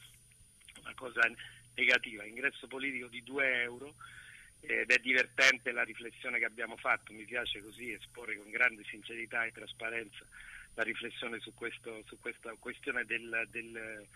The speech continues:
del costo d'ingresso a Bellissima. Eravamo in dubbio tra due euro a tre o tre euro massimo.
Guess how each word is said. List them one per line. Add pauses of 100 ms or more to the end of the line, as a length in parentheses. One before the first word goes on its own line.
(240)
del
costo
d'ingresso (340)
a
Bellissima. (760)
Eravamo
in
dubbio
tra
due
euro
a
tre
o
tre
euro
massimo.